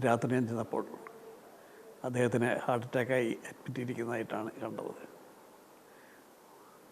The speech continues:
ഞാൻ ചെന്ന് കണ്ടിട്ട് ഒരു, ഒരു മണിക്കൂറിനകം ആൻജിയോഗ്രാം ചെയ്തു, ഓപ്പറേഷൻ വേണമെന്ന് കണ്ട് bypass surgery ചെയ്തു. bypass surgery കഴിഞ്ഞപ്പോഴത്തേക്ക് അദ്ദേഹത്തിന്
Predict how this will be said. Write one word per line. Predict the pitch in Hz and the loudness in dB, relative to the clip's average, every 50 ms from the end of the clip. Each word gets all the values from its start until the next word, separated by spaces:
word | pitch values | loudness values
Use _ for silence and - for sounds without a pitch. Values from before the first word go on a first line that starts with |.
| - - - - - - - - - - - - - - - - - - - - - - - - - - - | -20 -20 -20 -20 -20 -20 -20 -20 -20 -20 -20 -20 -20 -20 -20 -20 -20 -20 -20 -20 -20 -20 -20 -20 -14 -8 -6
ഞാൻ | 139 131 120 - | -4 -4 0 2
ചെന്ന് | 147 123 113 131 117 | 2 2 4 4 4
കണ്ടിട്ട് | 113 113 113 117 113 143 131 - - - - - - - - - - - - - - - - - - - - - | 4 4 2 2 2 2 2 2 0 -4 -14 -18 -18 -16 -16 -16 -16 -18 -20 -18 -20 -20 -20 -18 -16 -12 -8 -4
ഒരു, | 151 131 143 - - 175 | -2 -2 -2 -2 0 2
ഒരു | 135 123 127 123 | 4 4 6 6
മണിക്കൂറിനകം | 120 127 117 - 139 120 123 127 123 123 127 127 120 | 6 4 4 4 4 4 4 4 4 4 4 2 2
ആൻജിയോഗ്രാം | 120 117 120 117 117 127 120 123 120 113 | 2 4 4 4 4 4 4 4 4 2
ചെയ്തു, | 113 117 117 127 - - - - - - - - - - - - - - - - - - 113 113 | 2 2 2 0 -2 -4 -8 -12 -18 -20 -20 -20 -20 -20 -20 -20 -20 -20 -20 -14 -8 -2 0 0
ഓപ്പറേഷൻ | 120 - - 143 117 - - - 127 | 2 2 4 2 2 2 0 2 4
വേണമെന്ന് | 117 120 117 120 120 123 123 117 | 4 6 6 6 4 4 2 2
കണ്ട് | 117 113 117 110 113 | 2 0 0 0 0
bypass | 110 107 - - 123 - 131 | 0 0 0 -2 -2 0 0
surgery | 123 120 123 120 117 | 0 0 0 0 0
ചെയ്തു. | 117 117 - - - - - - - - - - - - - - - - - - - - - | 0 0 -2 -2 -4 -6 -8 -12 -18 -20 -20 -20 -20 -20 -20 -20 -20 -20 -20 -20 -20 -12 -8
bypass | 131 120 117 - 131 107 - | -8 -6 -2 -2 -2 0 2
surgery | 147 120 120 123 123 | 2 4 6 6 6
കഴിഞ്ഞപ്പോഴത്തേക്ക് | 117 110 117 113 117 - 113 110 135 123 120 120 | 6 4 2 2 2 0 0 2 2 0 0 2
അദ്ദേഹത്തിന് | 120 127 107 110 117 - - 113 | 0 0 0 -2 -4 -6 -6 -6